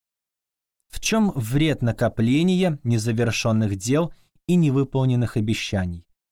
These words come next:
данных вами другим людям? Какие новые перспективы вам откроются, когда вы завершите дела, которые давно уже нужно было довести до конца?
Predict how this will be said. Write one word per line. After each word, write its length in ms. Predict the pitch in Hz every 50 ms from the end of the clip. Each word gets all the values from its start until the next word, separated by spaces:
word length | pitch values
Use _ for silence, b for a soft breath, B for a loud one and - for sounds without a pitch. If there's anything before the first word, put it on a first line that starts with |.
| -
данных 600 | 98 95 95 117 120 143 156 156 139 117 - -
вами 380 | 98 95 110 110 107 101 95 92
другим 480 | 90 92 110 107 104 101 101 120 131
людям? 440 | 131 143 151 143 107 98 90 85 - _ _ _ _ _ _ _ _ _ _ _ _ _ _ _ _ _ _ _ _
Какие 300 | - - - 180 180 175
новые 460 | 143 127 131 151 170 180 156 147 127
перспективы 920 | 113 - 131 117 - - - 131 117 - - - 165 180 175 185 165 - b b b b
вам 240 | - 104 117 117 120
откроются, 800 | 123 - - - - 131 143 143 139 123 110 107 - - 95 87 - _ _ _ _
когда 320 | - 113 110 113 117 123 120
вы 120 | 113 110
завершите 680 | 98 110 110 107 117 110 101 - - 156 196 190 - 139
дела, 400 | 113 117 120 110 107 101 95 92 - _ _ _ -
которые 440 | - 135 - - 185 175 165 156
давно 460 | 147 135 151 139 139 143 160 190 208 196
уже 220 | 160 123 139 131
нужно 400 | 127 127 143 151 139 151 156 147
было 240 | 139 143 131 127 120
довести 460 | 110 113 110 110 110 107 - - 127
до 140 | 117 117 107
конца? 540 | - 117 110 104 98 - - 101 90 87